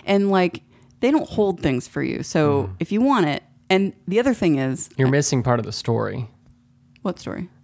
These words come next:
Speaker 2: The one where you texted me two photos and said, "Which couch?" And I said, "Couch B," and you chose couch A.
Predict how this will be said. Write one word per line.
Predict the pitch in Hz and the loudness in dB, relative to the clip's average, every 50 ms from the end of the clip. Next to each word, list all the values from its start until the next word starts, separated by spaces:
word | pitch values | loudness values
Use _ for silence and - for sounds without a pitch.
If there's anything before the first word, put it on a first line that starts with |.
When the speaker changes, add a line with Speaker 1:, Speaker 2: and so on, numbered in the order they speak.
| _ _ - | _ _ -4
Speaker 2:
The | 143 135 | -4 -2
one | 127 131 135 127 131 | 0 2 2 2 2
where | 127 127 | 0 0
you | 120 113 | -2 -4
texted | - - 131 127 127 - | -2 -2 -2 -2 0 0
me | 127 123 | 0 0
two | 113 - - 131 120 | 0 -2 -6 -8 -8
photos | - - 117 113 113 120 123 131 135 131 - | -4 0 0 2 2 2 0 0 -2 -4 -6
and | 127 117 | -6 -6
said, | - - 127 113 104 120 | -4 -2 -4 -4 -2 -2
"Which | 120 117 - - | -4 -4 -4 -10
couch?" | - 120 110 113 117 123 - - | -4 0 0 0 0 0 -4 -6
And | - 123 | -8 -6
I | 110 | -6
said, | 101 - - 120 110 - | -6 -4 -4 -4 -4 -4
"Couch | - 120 117 110 - - - | -2 -2 -2 -2 -4 -8 -4
B," | 135 131 131 | -2 0 0
and | 127 120 | 2 0
you | 113 | 0
chose | 107 - 127 113 110 - | 0 0 -2 -2 -2 -2
couch | - 113 107 104 - | -2 -2 0 0 -2
A. | 110 107 107 110 | -4 -4 -4 -4